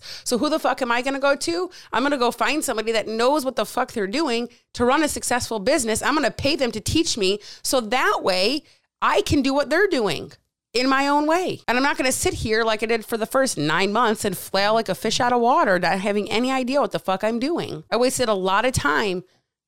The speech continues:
not doing a thing. Now, I will say, like, six years ago, online coaches weren't, like, a thing, really.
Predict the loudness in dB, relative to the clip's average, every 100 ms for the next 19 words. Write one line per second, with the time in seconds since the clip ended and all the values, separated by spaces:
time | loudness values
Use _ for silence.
0 | -4 -2 -2 -2 -2 -4 -4 -4 -6 -12
1 | -2 2 2 2 2 2 2 0 -2 -6
2 | -6 -2 -2 -2 0 2 4 2 -2 -20
3 | _ -6 -2 0 -2 0 -2 0 -2 -2
4 | -2 0 -2 -2 -6 -16 _ _ _ _
5 | _ _ _ -6 -2 0 0 0 0 0
6 | 0 0 -4